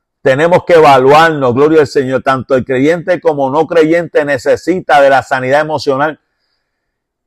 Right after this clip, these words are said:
y de un ministerio de restauración. Hemos sido llamados a restaurar,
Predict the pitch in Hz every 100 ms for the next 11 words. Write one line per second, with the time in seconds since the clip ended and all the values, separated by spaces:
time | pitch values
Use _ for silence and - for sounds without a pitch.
0 | _ 107 120 151 175 175 170 143 - _
1 | 170 180 180 156 139 131 - 123 123 110
2 | - 135 120 - 131 165 151 160 165 160
3 | 143 123 120 165 170 160 139 127 127 -
4 | 113 104 107 104